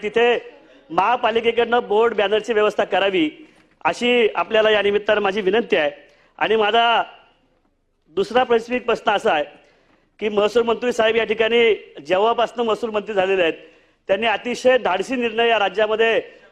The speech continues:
सामान्य जनतेसाठी घेतलेले आहेत, परंतु त्यांच्याच खात्याच्या काही अधिकारी या ठिकाणी नियम धाब्यावरती ठेवून व्यापाऱ्यांशी संगनमत करून काही या ठिकाणी, अ, दस्त नोंदवतायत.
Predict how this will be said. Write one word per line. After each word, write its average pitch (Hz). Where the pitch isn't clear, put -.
सामान्य 208
जनतेसाठी 202
घेतलेले 190
आहेत, 151
परंतु 214
त्यांच्याच 220
खात्याच्या 220
काही 226
अधिकारी 214
या 208
ठिकाणी 214
नियम 208
धाब्यावरती 202
ठेवून 190
व्यापाऱ्यांशी 208
संगनमत 214
करून 233
काही 208
या 185
ठिकाणी, 202
अ, 170
दस्त 175
नोंदवतायत. 196